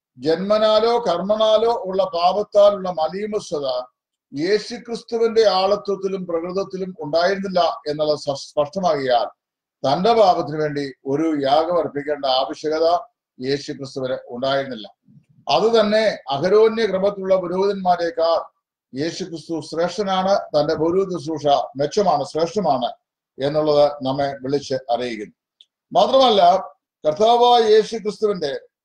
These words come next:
യാഗത്തെക്കുറിച്ച് നമ്മൾ ചിന്തിക്കുമ്പോൾ, താൻ ഒരിക്കൽ എന്നേക്കുമായി താൻ യാഗമായി തീർന്നു എന്നാണ് ദൈവവചനം പറയുന്നത്. ഒരിക്കൽ എന്നേക്കുമായി താൻ യാഗമായി തീർന്നു. ഇവിടെ വായിക്കുമ്പോൾ നാം വായിക്കുന്നത് അങ്ങനെയാണ്. അതായത്, താൻ അത്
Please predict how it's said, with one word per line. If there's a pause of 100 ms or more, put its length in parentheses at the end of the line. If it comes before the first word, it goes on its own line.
(600)
യാഗത്തെക്കുറിച്ച്
നമ്മൾ
ചിന്തിക്കുമ്പോൾ, (640)
താൻ (320)
ഒരിക്കൽ
എന്നേക്കുമായി (440)
താൻ
യാഗമായി
തീർന്നു (120)
എന്നാണ് (140)
ദൈവവചനം
പറയുന്നത്.
ഒരിക്കൽ
എന്നേക്കുമായി (440)
താൻ
യാഗമായി
തീർന്നു. (100)
ഇവിടെ
വായിക്കുമ്പോൾ (500)
നാം
വായിക്കുന്നത്
അങ്ങനെയാണ്. (420)
അതായത്,
താൻ (240)
അത്